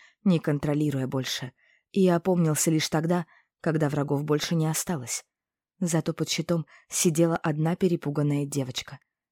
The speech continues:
и смотрела на меня непонятным взглядом. Я напугал её. Работа инквизитора не то, на что стоит смотреть таким, как Амели. Слишком нежная для такого, слишком добрая. Ну же,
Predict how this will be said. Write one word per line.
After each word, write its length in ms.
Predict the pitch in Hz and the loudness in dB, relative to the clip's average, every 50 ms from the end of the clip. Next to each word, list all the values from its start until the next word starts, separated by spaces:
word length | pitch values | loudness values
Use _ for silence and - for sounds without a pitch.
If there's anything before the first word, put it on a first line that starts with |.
| _ _ | _ _
и 60 | - 156 | -8 -6
смотрела 480 | - - 151 143 - 165 160 147 147 | -4 -2 -2 -2 -2 -2 -2 0 0
на 80 | 151 151 | 0 0
меня 320 | 147 151 151 160 165 165 _ _ _ _ _ _ _ _ - | 0 0 0 -2 -2 -4 _ _ _ _ _ _ _ _ -2
непонятным 640 | 170 160 147 - 156 151 151 147 143 - 160 143 | -2 0 0 0 0 0 0 0 -2 -2 -2 -4
взглядом. 520 | 139 143 - 160 151 139 139 139 139 139 - _ _ _ _ _ _ _ _ _ _ _ _ _ _ _ _ _ | -2 -4 -4 -4 -2 -4 -4 -4 -8 -10 -12 _ _ _ _ _ _ _ _ _ _ _ _ _ _ _ _ _
Я 200 | - 160 156 147 | -4 -2 0 0
напугал 440 | 147 143 - 175 165 160 139 127 | 0 -2 -2 -4 -4 -2 -4 -4
её. 240 | 131 131 135 139 139 _ _ _ _ _ _ _ _ _ _ _ | -6 -8 -12 -14 -18 _ _ _ _ _ _ _ _ _ _ _
Работа 420 | - 180 175 165 165 170 165 - 170 | -2 2 2 4 4 4 4 4 2
инквизитора 640 | 160 156 - 165 170 156 147 170 170 - 170 160 160 | 0 0 2 2 2 4 4 4 2 4 2 2 2
не 140 | 160 160 | 2 0
то, 120 | 156 - 170 | 0 0 0
на 120 | 165 160 | 0 0
что 180 | 151 - - 170 | 0 0 0 -2
стоит 300 | - - - 175 165 160 | 0 0 0 0 0 0
смотреть 420 | - - 156 147 - 170 170 170 - | 0 0 0 0 0 0 -2 -2 -2
таким, 300 | 156 147 - - 165 160 | -4 -4 -4 -4 -4 -2
как 180 | 165 160 - | -2 -2 -2
Амели. 380 | 170 165 160 170 185 160 135 - _ _ _ _ _ _ _ _ _ | 0 0 0 2 0 0 -2 -6 _ _ _ _ _ _ _ _ _
Слишком 580 | - - - 180 175 156 - - - 143 143 139 | -12 -8 -4 -4 -2 -2 -4 -4 -4 -2 -2 0
нежная 420 | 139 143 143 - - 147 135 135 | -2 -2 -4 -4 -4 -4 -4 -4
для 120 | 131 139 | -4 -6
такого, 420 | 139 143 135 - - 147 135 135 - _ _ _ _ _ _ | -6 -6 -8 -8 -8 -10 -10 -10 -12 _ _ _ _ _ _
слишком 480 | - - - 160 147 - - 151 143 139 | -10 -4 0 0 0 0 0 0 0 0
добрая. 420 | 147 151 151 147 143 131 135 - _ _ _ _ _ _ _ _ _ _ _ _ _ _ _ - | 0 -2 -2 -2 -6 -8 -8 -10 _ _ _ _ _ _ _ _ _ _ _ _ _ _ _ -4
Ну 200 | 165 151 139 131 | -2 -2 -2 -4
же, 220 | - 131 131 131 | -6 -10 -12 -14